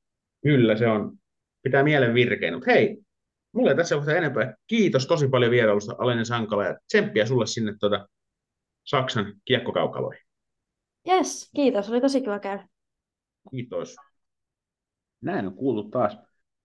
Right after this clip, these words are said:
Speaker 1: mielenkiintoisia tarinoita ympäri kiekkoilevaa naisten lätkämaailmaa.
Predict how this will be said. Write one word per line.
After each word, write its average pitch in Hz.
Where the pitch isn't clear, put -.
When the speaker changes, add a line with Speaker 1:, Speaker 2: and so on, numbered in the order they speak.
Speaker 1:
mielenkiintoisia 170
tarinoita 131
ympäri 107
kiekkoilevaa 104
naisten 123
lätkämaailmaa. 120